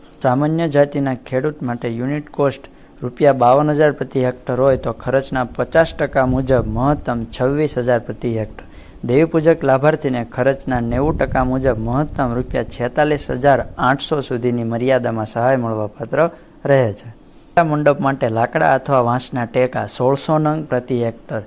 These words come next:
ગેલેનાઇઝ વાયર બાર થી અઢાર ગેજ ચારસો કિલોગ્રામ પ્રતિ હેક્ટરનો ઉપયોગ કરવાનો રહેશે. અંતર અઢી બાય અઢી મીટર પ્રમાણે અંદાજિત. શાકભાજી પાકોના કાચા મંડપ ઘટક માટે જે ખેડૂત ખાતેદાર એક હેક્ટરથી વધુ વિસ્તાર માટે સહાયનો લાભ લેવા માંગતા હોય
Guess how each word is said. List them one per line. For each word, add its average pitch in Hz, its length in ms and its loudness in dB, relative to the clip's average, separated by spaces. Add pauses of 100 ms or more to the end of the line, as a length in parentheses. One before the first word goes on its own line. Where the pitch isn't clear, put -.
(260)
ગેલેનાઇઝ 151 640 2
વાયર 127 340 6
બાર 123 340 4
થી 147 240 -6
અઢાર 135 380 2
ગેજ 123 240 -4 (100)
ચારસો 131 440 2
કિલોગ્રામ 131 520 0
પ્રતિ 117 320 -4
હેક્ટરનો 127 500 -2
ઉપયોગ 147 340 -2
કરવાનો 117 420 -2
રહેશે. 101 300 -8
અંતર 151 420 0 (340)
અઢી 135 280 4
બાય 151 260 6
અઢી 127 220 2
મીટર 127 340 0
પ્રમાણે 123 540 0
અંદાજિત. 113 480 0 (400)
શાકભાજી 131 540 2
પાકોના 143 540 0
કાચા 131 340 2
મંડપ 143 380 -2
ઘટક 123 320 -2
માટે 127 340 -2
જે 120 280 -2
ખેડૂત 147 360 -2
ખાતેદાર 127 460 -2
એક 139 320 -6
હેક્ટરથી - 440 -8
વધુ 113 320 2
વિસ્તાર 165 360 0
માટે 143 280 -4
સહાયનો 131 460 -2
લાભ 120 260 -2
લેવા 117 240 0
માંગતા 117 420 0
હોય 117 180 2